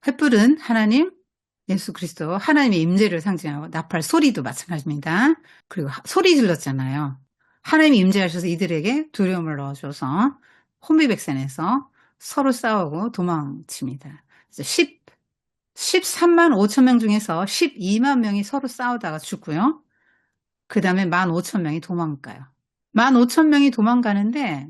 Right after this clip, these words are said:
사건이 좀 생겨요. 에브라임 지파가 지금 전쟁이 끝나지 않았고 만 오천 명 지금 추격해야 되는데, 이 사람들이 딴지를 걸어와요. "야, 왜 우리를 이런 식으로 대하냐? 처음부터 왜 우리 안 불렀어?"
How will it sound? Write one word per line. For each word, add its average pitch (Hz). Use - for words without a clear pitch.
사건이 349
좀 196
생겨요. 202
에브라임 277
지파가 220
지금 262
전쟁이 247
끝나지 349
않았고 202
만 175
오천 226
명 175
지금 160
추격해야 302
되는데, 151
이 196
사람들이 202
딴지를 320
걸어와요. 143
"야, 151
왜 220
우리를 262
이런 202
식으로 190
대하냐? 175
처음부터 427
왜 311
우리 269
안 190
불렀어?" 233